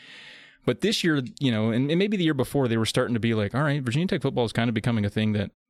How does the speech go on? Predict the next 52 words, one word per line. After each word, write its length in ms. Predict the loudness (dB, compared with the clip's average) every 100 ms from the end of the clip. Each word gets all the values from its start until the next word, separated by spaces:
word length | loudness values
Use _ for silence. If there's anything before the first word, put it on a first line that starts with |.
| _ _ -8 -2
is 220 | -2 0
good 200 | -2 0
for 140 | 0
money 400 | 0 2 2 0 0
and 140 | 2
ratings, 360 | 2 2 0 -2
so 240 | 0 0
maybe 200 | 0 2
we 120 | 0 0
can 180 | 0
put 160 | 0 0
it 80 | 0
on 120 | 0
some 180 | 0 0
local 260 | 0 0
feeds, 400 | 0 0 0 0 0
get 160 | 0
it 100 | 2
on, 280 | 2 2 0 -4 -2
get 140 | 0
it 60 | 2
on 120 | 0
some 120 | 0 0
of 20 |
the 60 | 2
local 180 | 0 0
channels." 440 | 0 0 0 -4 _ _ -20 -20 -20 -12 -2
I 40 |
remember 340 | 0 2 2 2
watching 360 | 2 2 2
a 60 | 2
good 160 | 2 0
number 240 | 2 2
of 80 | 2
these 160 | 0 0
games 320 | 0 0 -2 -10 -20 -20 -12 -2
on 160 | 2 2
this 160 | 0
very 520 | -2 0 2 2 2 0
staticky 640 | 0 0 0 0 0 0
ass, 400 | 2 0 0 -2 -6 _ -16 -8
you 100 | -2
know, 80 | 0
bunny 400 | 0 2 2 2
ear 160 | 2 2
antenna 420 | 0 0 0 0
T 220 | 0 0 2
V 300 | 0 0 -2
in 160 | 0
our 140 | 0 2
living 260 | 2 2
room. 260 | 2 0